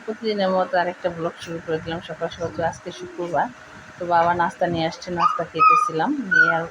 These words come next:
আমি। তো বাবা বাইরে থেকে নাস্তা খেয়ে আসছে, আমাদের দুজনের জন্য নাস্তা নিয়ে আসছে, হালুয়া আর ডাল ভাজি। তো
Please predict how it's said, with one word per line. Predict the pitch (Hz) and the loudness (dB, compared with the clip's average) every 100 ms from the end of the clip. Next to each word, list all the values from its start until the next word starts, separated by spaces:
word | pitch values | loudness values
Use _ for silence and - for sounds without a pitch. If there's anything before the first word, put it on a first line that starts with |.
| - | -6
আমি। | - 1077 1077 1077 1077 - - - 880 185 | 2 4 6 6 2 -6 -8 2 2 4
তো | 175 | 2
বাবা | 165 165 170 | 2 2 2
বাইরে | 165 180 170 | 0 -4 -6
থেকে | 160 175 | -8 -6
নাস্তা | 165 175 - | -4 -4 -8
খেয়ে | 160 175 170 | -10 -4 -4
আসছে, | 160 160 180 | -4 -4 -4
আমাদের | 170 165 | -4 -6
দুজনের | 175 165 175 165 165 | -8 -8 -6 -4 -4
জন্য | 160 | -2
নাস্তা | 156 - 170 | -2 -2 -8
নিয়ে | 160 160 | -6 -6
আসছে, | 165 - 202 | -8 -6 -2
হালুয়া | 190 165 165 170 262 - - - - - | -2 0 2 2 2 -4 -20 -20 -20 -4
আর | 151 156 | 0 2
ডাল | 170 160 160 | 2 2 2
ভাজি। | 165 160 214 294 - | -2 -2 -6 -8 -8
তো | - | -12